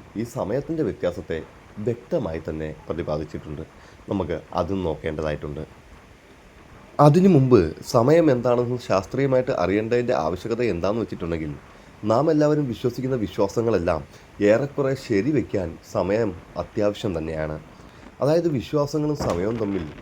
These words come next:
ഒരു ബന്ധമുണ്ട്. സമയം ആർക്കു വേണ്ടിയും കാത്തു നിൽക്കുന്നില്ല. സമയം ഇങ്ങനെ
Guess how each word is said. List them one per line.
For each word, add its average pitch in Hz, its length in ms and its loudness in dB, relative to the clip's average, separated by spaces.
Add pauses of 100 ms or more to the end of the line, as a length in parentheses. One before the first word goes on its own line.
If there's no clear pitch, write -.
ഒരു 113 100 -2 (100)
ബന്ധമുണ്ട്. 85 560 -6 (680)
സമയം 95 300 2 (320)
ആർക്കു 92 280 -4
വേണ്ടിയും 92 340 -4
കാത്തു 80 300 -6
നിൽക്കുന്നില്ല. 76 420 -6 (560)
സമയം 139 320 2
ഇങ്ങനെ 90 220 -2